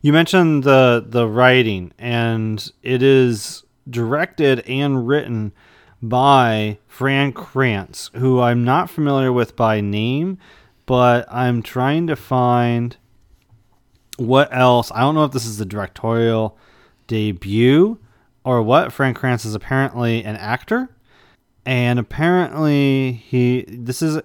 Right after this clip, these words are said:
a writing and directing debut. I basically heard, and you're, uh, you're, you're kind of agreeing with this, that Mass is one of the best movies of last year. It's just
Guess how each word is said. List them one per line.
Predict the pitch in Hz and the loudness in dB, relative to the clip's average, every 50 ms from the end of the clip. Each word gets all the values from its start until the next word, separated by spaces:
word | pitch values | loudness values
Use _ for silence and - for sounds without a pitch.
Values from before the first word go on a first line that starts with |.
| - | -6
a | - 135 135 131 127 123 120 110 101 104 - _ | -4 -2 0 2 2 0 0 -2 -6 -12 -16 _
writing | 104 104 95 95 95 104 113 127 135 | -14 -10 -10 -8 -6 -4 -2 -2 0
and | 143 139 110 | 0 0 -2
directing | 104 98 95 - 123 127 135 | -4 -6 -4 -4 -4 -4 -2
debut. | 151 156 160 185 269 277 165 - _ - _ _ _ _ _ _ - | -2 -2 -2 -2 -4 -4 -4 -6 _ -18 _ _ _ _ _ _ -8
I | - 165 196 233 | -6 -4 -4 -2
basically | 226 247 254 240 - 254 240 - 226 208 196 | -2 -2 -4 -2 -4 -6 -6 -4 -4 -2 -2
heard, | 180 180 180 185 170 | -2 0 -2 -2 -2
and | - 147 147 | -4 -4 -4
you're, | 156 175 175 160 _ _ _ _ _ _ _ _ _ _ _ _ _ _ _ - 151 - - | -2 -4 -4 -6 _ _ _ _ _ _ _ _ _ _ _ _ _ _ _ -20 -20 -20 -18
uh, | - 113 110 113 - - - - _ | -18 -18 -18 -18 -18 -20 -20 -20 _
you're, | 131 127 131 139 135 | -8 -4 -4 -4 -4
you're | - 143 147 143 | -4 -6 -6 -6
kind | - - 151 156 156 151 | -6 -4 -4 -2 0 0
of | 135 127 | 0 -2
agreeing | 117 113 156 208 226 196 | -2 -2 -2 -2 -2 -2
with | 135 - | -4 -2
this, | - 110 - - - - - - _ _ - | -4 -6 -8 -8 -14 -20 -20 -20 _ _ -2
that | - 139 131 | 0 0 2
Mass | 139 143 151 160 - - | 2 0 0 -2 -2 -6
is | 151 147 | -8 -6
one | 151 151 143 | -4 -4 -2
of | 131 | -2
the | 120 | -2
best | 101 123 120 117 - - | -4 -4 -6 -6 -6 -8
movies | 123 120 117 110 110 98 | -8 -8 -6 -8 -8 -10
of | 101 95 | -12 -12
last | 98 98 95 98 98 - - - | -10 -10 -10 -10 -10 -12 -16 -16
year. | 107 104 98 92 92 - - | -14 -14 -12 -12 -14 -12 -14
It's | 117 107 | -14 -14
just | - 120 107 - - | -12 -14 -14 -14 -18